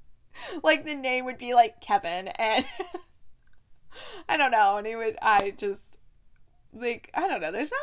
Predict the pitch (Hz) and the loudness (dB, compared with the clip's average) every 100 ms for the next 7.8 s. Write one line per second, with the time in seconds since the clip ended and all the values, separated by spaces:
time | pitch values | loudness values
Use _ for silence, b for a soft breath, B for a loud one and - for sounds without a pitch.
0 | 554 277 226 190 190 - 190 180 170 180 | 4 6 6 0 -6 -2 0 0 -4 -14
1 | - - - - - _ _ - - _ | -20 -20 -20 -20 -20 _ _ -20 -20 _
2 | - - - - - - - 254 262 - | -20 -20 -20 -20 -20 -20 -8 -6 -2 -2
3 | 415 - - 294 415 403 - 247 196 196 | -2 -6 -8 2 4 4 2 -4 -2 -2
4 | - 359 - 285 381 403 427 339 262 226 | 0 0 2 2 4 2 0 -2 -2 -2
5 | - 190 - 190 - 208 214 202 - b | -6 -8 -2 -4 -2 -4 -2 -4 -8 b
6 | b b - - 440 294 233 180 175 - | b b -10 -2 2 4 2 0 -6 -6
7 | - 254 - 196 - 214 185 | 0 0 0 -6 -6 0 0